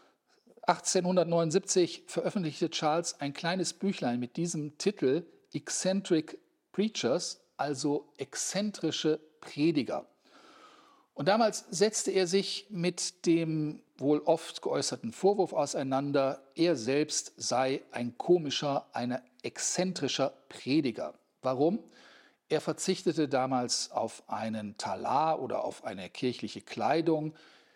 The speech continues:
Er trug in jungen Jahren recht lange Haare und predigte dann auch ziemlich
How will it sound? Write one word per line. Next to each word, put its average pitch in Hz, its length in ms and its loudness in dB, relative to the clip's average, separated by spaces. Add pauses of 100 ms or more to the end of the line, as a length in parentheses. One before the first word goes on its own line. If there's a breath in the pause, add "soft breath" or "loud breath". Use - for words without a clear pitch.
(160 soft breath)
Er 123 160 -6
trug 165 460 2
in 123 100 -4
jungen 147 380 0
Jahren 135 580 2
recht - 320 -6
lange 120 380 -2
Haare 156 460 0
und 127 260 -10
predigte 180 560 0
dann 131 400 -2
auch 131 260 0
ziemlich 135 560 -2